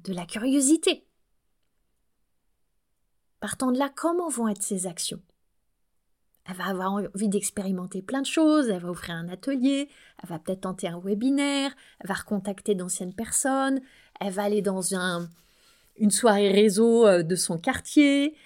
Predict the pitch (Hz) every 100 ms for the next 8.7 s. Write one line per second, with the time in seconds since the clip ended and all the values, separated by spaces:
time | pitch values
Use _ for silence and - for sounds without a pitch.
0 | - - 190 190 190 214 214 226 214 214
1 | 208 185 180 196 202 208 214 214 196 185
2 | 196 175 220 208 208 196 180 208 214 202
3 | 185 - 220 - 254 208 175 196 190 185
4 | 175 170 185 185 180 208 240 294 285 285
5 | 285 - _ _ _ _ _ _ - 320
6 | 359 415 427 427 427 427 480 453 220 170
7 | - _ - 170 160 156 - 185 - 214
8 | 220 285 285 294 - -